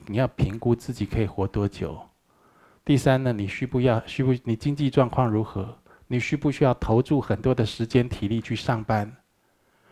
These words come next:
剩下的时间再来禅修。第四呢，你的这个人交友状况如何？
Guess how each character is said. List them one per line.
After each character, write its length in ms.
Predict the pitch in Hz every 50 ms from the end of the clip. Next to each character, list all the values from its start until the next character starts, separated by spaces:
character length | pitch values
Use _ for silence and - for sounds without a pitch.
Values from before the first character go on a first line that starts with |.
| _ _ -
剩 260 | - - 202 175 143
下 200 | 127 - 165 139
的 120 | 123 120 104
时 240 | - - - 107
间 300 | 104 - 120 113 110 113
再 160 | 113 - 120 104
来 260 | 98 92 98 95 90 - _ _ _ _ _
禅 260 | - - - 95 101
修。 320 | 104 - 110 101 98 113 - - _ _ _ _ _ - - - _ _ _ _ _ _ _
第 140 | - 170 151
四 300 | 147 - - 170 156 135
呢， 220 | 123 113 113 120 - _
你 160 | - 110 107
的 80 | 110 107
这 160 | - 170 160
个 80 | 147 131
人 200 | 113 101 98 104
交 200 | - - 131 135
友 160 | 131 110 95
状 220 | 95 - 147 131 123
况 200 | - 135 120 104
如 140 | 101 110
何？ 400 | 117 117 - - 92 90 98 -